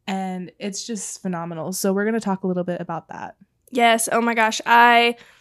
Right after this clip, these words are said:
Speaker 2: love Delight. I, it's just such a big piece of my heart, and I actually used to be a co-leader for Western's, um, Delight chapter,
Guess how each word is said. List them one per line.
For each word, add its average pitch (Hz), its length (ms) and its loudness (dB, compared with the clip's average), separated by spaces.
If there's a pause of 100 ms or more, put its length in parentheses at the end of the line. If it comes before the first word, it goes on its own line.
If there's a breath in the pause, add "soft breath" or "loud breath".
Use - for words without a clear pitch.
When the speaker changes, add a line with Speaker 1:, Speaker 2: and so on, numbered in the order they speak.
(160 soft breath)
Speaker 2:
love 277 320 8
Delight. 240 520 8
I, 226 680 6
it's 220 220 2
just 262 220 0
such 240 200 4
a 247 60 -2
big 214 160 2
piece 240 220 -2
of 233 60 -4
my 233 120 2
heart, 226 220 2
and 226 100 0
I 220 40 4
actually 339 420 4
used 294 220 0
to 247 100 0
be 269 400 6
a 226 120 2
co-leader 254 640 2
for 220 580 4
Western's, 226 880 0
um, 220 260 4
Delight 254 300 2
chapter, 220 480 -6